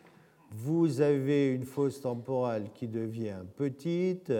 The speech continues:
Ces crânes d'Erectus sont des crânes en tente, c'est-à-dire que vous avez sur le sommet du crâne, vous avez une carène,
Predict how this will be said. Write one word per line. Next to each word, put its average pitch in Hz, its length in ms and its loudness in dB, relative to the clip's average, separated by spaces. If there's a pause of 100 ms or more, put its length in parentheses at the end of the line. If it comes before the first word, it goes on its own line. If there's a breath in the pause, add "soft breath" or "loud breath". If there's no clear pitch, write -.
(1900 loud breath)
Ces - 460 4
crânes 170 500 2
d'Erectus 143 840 2
sont 123 220 -2
des 127 180 0
crânes 117 380 -4
en 104 180 -6
tente, 180 600 2
c'est-à-dire 131 960 0
que 127 200 4
vous 123 380 0
avez 135 320 4
sur 120 300 -2
le 120 120 -2
sommet 139 460 0
du 104 180 -4
crâne, 160 460 0
vous 113 240 -2
avez 120 320 4
une 101 240 -4
carène, 143 880 2